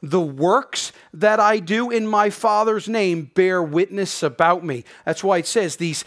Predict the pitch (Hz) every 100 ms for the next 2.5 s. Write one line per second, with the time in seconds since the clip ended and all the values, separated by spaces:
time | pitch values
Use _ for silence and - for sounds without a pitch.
0 | - - 165 - - 226 202 190 175 139
1 | 160 135 156 196 208 180 - 160 131 165
2 | 233 240 160 156